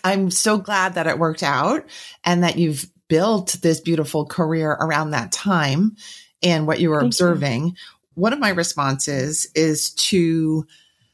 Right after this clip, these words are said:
Speaker 1: talk about time, which is the subject that I'm <laughs> obsessed about, and reflect that a lot of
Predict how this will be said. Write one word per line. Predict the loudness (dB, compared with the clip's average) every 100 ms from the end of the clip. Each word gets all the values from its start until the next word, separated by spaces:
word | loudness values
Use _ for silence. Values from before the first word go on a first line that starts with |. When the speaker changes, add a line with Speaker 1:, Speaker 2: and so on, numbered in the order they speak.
| _ _ -8
Speaker 1:
talk | -2 0 0
about | 0 0 0 -2
time, | -4 0 2 2 0
which | 0 0 2
is | 0 0 -2
the | 0
subject | 2 0 0 -2
that | -2
I'm | 0 2 0 0 -2
<laughs> |
obsessed | -2 0 0 0 0
about, | -2 0 0 0 -4 -8 -10 -8 -2
and | 2 2 2 0 -2 -4 -10 _ _ _ _ -12
reflect | -2 0 0 0 0 0 -2 2
that | 4 2 2
a | 0
lot | 2 2 2
of | -2 -4 -8